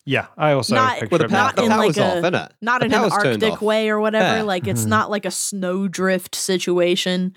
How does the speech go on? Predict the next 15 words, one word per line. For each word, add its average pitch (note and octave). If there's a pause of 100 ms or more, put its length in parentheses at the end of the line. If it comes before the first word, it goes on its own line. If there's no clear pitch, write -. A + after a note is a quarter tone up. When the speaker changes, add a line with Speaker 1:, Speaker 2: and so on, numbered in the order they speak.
(260)
Speaker 2:
but G#3+
I G#3+
definitely G#3
picture G3
night. F3+
I G#3+
mean, A#3
nighttime A3
anywhere F3 (100)
drops F#3
the F3
temperature, E3+
right? E3+ (220)
Speaker 3:
Mm. G3
Speaker 2:
Like, D#3+